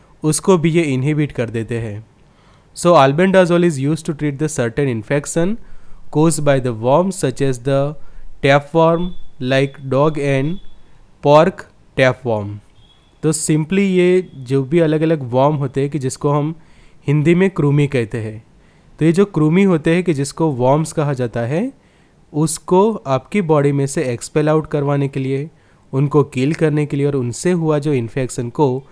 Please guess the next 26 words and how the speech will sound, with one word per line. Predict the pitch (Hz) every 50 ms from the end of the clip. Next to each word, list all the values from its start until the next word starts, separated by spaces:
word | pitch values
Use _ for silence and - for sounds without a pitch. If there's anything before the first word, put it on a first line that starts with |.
| - - - - - -
आगे | 135 127 131 143 147 185 190
स्प्रेड | - - - 156 156 156
होने | 156 151 147 147 143
से | - 156 135
रोकने | 117 117 110 - 160 170 175
के | 160 -
लिए | 139 135 135
ये | 127 120 135 147
albendazole | 139 123 117 110 117 151 160 170 160 156 139 117 139 135
मेडिसिन | 127 120 117 117 117 117 - - 120 113
जो | 110 113 107
है | 110
वो | 110 107 120 156 185 240 240 - - - - - - - - - - 127
यूज़ | 127 156 156 143 - -
किए | - 123 117
जाती | 110 117 113 104 - 117 110
है। | 110 113 107 107 113 117 - - - - - - - - - - _ _ _ _
तो | - 165
आपको | 151 147 - - - 196 196 202 208
अब | 208 208 - 151 160
समझना | 156 - 180 165 165 160 151 139 147 147
है | 151 151
कि | 143 160
एंथेलमेंटिक्स | 131 123 120 - - 165 175 160 160 156 151 143 156 147 - -
क्या | - 135 123
है, | 123 135 147 170 233